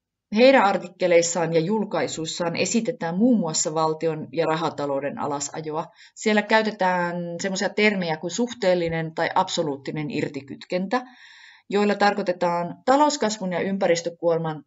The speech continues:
tai talouskasvun ja resurssien käytön kasvun välisen korrelaation katkaisemista. Öö,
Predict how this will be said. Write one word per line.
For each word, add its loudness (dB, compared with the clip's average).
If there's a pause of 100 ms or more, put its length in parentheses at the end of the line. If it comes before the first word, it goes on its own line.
(120)
tai 2
talouskasvun -2
ja 2
resurssien 2
käytön -6
kasvun -2 (180)
välisen 2
korrelaation 2
katkaisemista. -6 (800)
Öö, 0